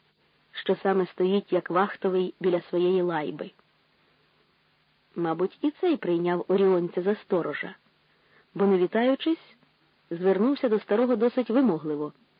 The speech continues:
«Де начальство?» «На обід поїхало».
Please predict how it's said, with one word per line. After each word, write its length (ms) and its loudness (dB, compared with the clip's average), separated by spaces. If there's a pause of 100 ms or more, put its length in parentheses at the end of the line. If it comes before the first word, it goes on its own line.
(600)
«Де 180 0
начальство?» 640 -4 (1300)
«На 200 0
обід 220 -2
поїхало». 540 -2